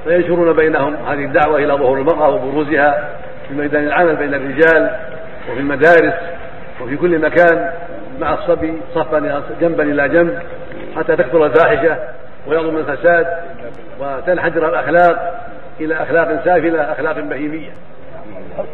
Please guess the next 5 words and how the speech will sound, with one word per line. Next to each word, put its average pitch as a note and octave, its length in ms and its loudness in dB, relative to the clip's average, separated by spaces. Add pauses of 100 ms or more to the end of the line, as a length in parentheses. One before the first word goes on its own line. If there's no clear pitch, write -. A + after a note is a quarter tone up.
(280)
هذه E3 440 -2 (1040)
مقاصد E3+ 480 0
أعداء D#3+ 320 2
الله، D#3 400 2 (720)
والواجب C3+ 480 2